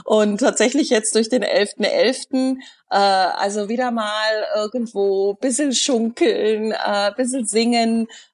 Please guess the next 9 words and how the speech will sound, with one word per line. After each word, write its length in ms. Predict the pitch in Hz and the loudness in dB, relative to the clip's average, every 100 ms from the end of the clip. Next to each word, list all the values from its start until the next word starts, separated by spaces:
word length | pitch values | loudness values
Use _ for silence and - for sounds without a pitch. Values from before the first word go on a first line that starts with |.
| - | -2
ähm, 420 | 202 196 196 196 | 2 2 0 -4
ja, 300 | 175 208 277 | -4 0 2
und 360 | 214 214 - - _ _ _ - | 2 0 -2 -8 _ _ _ -2
wenn 160 | 196 | 0
das 180 | 208 220 | 2 0
Social 340 | 262 262 302 233 | 0 0 0 -2
Distancing 580 | 254 - 247 226 247 | -4 -2 -4 -2 -2
irgendwann, 600 | 214 208 233 208 208 208 | -2 -2 -2 -2 -2 -2
ähm, 460 | 196 190 190 196 | -2 -2 -4 -8